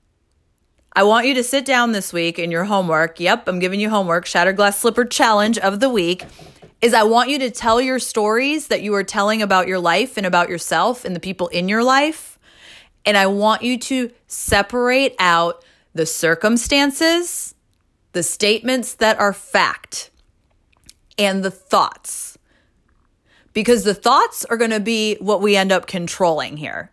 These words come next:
The thoughts are what are going to empower or disempower us. Those circumstances are neutral.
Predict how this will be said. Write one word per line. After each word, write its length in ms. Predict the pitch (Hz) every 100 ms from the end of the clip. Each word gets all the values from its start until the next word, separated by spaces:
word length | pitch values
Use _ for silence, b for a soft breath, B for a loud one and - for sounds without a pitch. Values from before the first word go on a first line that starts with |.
| _
The 100 | 202
thoughts 580 | - 262 269 381 - -
are 100 | 247
what 160 | 220 208
are 120 | 196
going 240 | 190 196 190
to 160 | 214
empower 920 | 180 170 160 - 208 233 262 269 262 -
or 120 | 190
disempower 840 | 170 185 - 160 160 143 131 80
us. 400 | - - - - - b b b b
Those 320 | - 185 294 -
circumstances 1080 | 277 277 320 302 339 330 330 349 349 - - _ -
are 120 | 190
neutral. 640 | 190 208 214 - 127 -